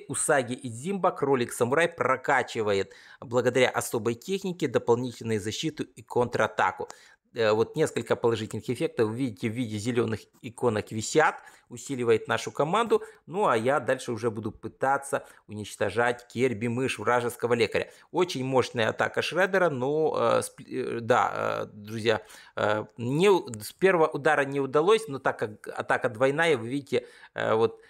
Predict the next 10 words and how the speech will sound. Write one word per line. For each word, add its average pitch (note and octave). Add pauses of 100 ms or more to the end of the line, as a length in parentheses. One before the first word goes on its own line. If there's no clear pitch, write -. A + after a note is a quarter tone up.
(220)
э, A2
Шреддер C3
добивает A#2
противника. A#2
Отлично. G#2+ (320)
Дальше D3+
давайте-ка, A#2+
друзья, A2
используем A2 (360)
атаку, -